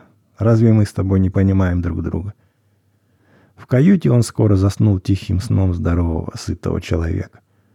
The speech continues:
Его дыхание не было слышно, и лицо приняло детское выражение. Но Вера Львовна не могла спать.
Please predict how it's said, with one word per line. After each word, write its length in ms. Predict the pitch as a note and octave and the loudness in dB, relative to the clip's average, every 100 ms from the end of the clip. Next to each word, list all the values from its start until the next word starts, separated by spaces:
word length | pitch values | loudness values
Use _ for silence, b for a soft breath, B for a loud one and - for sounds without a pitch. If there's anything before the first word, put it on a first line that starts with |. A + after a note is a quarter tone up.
| _ _ - | _ _ -4
Его 260 | A2 G2+ | -2 0
дыхание 500 | F2 F#2 G#2 G2+ F2+ | -2 -2 0 2 2
не 160 | F#2 F2 | 2 0
было 240 | F2+ F#2+ | 0 -2
слышно, 480 | - D3+ F#3+ - G2 | -2 -2 -2 -2 -2
и 160 | G2 G2 | -2 -4
лицо 340 | F2+ - G2+ | -6 -6 -8
приняло 420 | F#2+ F2+ E2+ D#2+ | -6 -4 -4 -4
детское 460 | E2 D#2+ - - E2 | -6 -8 -10 -8 -8
выражение. 560 | D#2+ D#2+ E2 E2 - - _ _ _ _ _ _ _ - | -6 -6 -6 -8 -10 -16 _ _ _ _ _ _ _ 2
Но 160 | C3+ | 4
Вера 260 | D3 G3+ D#3+ | 4 4 4
Львовна 440 | D3 D3+ C#3+ B2+ | 4 4 4 4
не 140 | A2+ G#2+ | 4 4
могла 340 | G2+ F#2 E2 | 4 2 0
спать. 440 | - - G2+ - | -4 -8 -8 -12